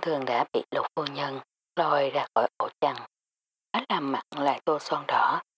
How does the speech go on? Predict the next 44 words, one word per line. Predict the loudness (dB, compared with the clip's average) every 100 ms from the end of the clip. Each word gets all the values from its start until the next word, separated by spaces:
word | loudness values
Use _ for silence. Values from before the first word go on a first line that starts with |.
| _ _ _
quần | 0 2 -2 0
hơn | 2 2
một | -2 -4 -4
tiếng | -2 0
đồng | 0
hồ, | 2 4 4 2 _ _ _ -2
mãi | 0 2
đến | 0 -4
khi | -2 -2 -2 _ -2
Lục | -2 0
phu | -2
nhân | 0 -2 -2 0
cảm | 0 0 -2
thấy | -4 -2
vừa | -2 0
ý, | 0 -2 -6 _ _ _ _
thì | 0 2 2 -6 -4
Vân | -4 -2
Thường | 0 0 0 -2
đã | -2 2
bị | 0
lắc | 0 -4 -2
lư | 0 2 0 -2
cho | 0 0 4
đầu | 2 2
ván | 0 -2
mắt | -4 0
hoa. | 0 2 -4 _ _ _ _ _ _ _ -4
Mắt | -4 -2
Vân | -4 -4
Thường | -2 -2 0 2
không | 0 0
thấy | -2
đường, | 2 0 0 -6 _ _ 0
cũng | 2 2
không | 0 -2 -2
biết | -2 -2 _ -2
Lục | 0 0 -2
phu | -4
nhân | -4 -4 -4
biến | -4 -4
cô | 2 2 2 _ -10 -4
thành | -2 -2 2
bộ | 2